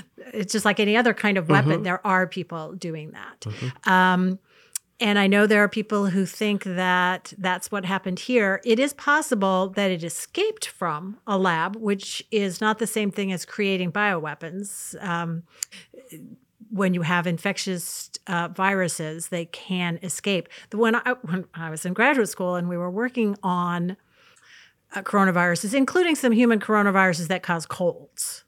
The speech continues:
Speaker 1: That's it. Um, but, and so we were careful, but we weren't in the whole suits or anything.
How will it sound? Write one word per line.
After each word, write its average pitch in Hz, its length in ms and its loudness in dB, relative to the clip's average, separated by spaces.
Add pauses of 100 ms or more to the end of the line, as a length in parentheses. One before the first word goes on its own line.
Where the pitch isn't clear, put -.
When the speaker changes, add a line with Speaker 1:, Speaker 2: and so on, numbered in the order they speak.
(840)
Speaker 1:
That's 180 240 -2
it. - 300 -14 (260)
Um, 170 300 -2 (560)
but, 208 500 0
and 220 160 2
so - 100 0
we 294 120 2
were 226 100 6
careful, 226 920 -6 (460)
but 226 180 2
we 262 140 6
weren't 233 300 6
in 208 200 6
the 175 140 2
whole 175 260 4
suits 208 600 2
or 214 100 0
anything. 196 720 -2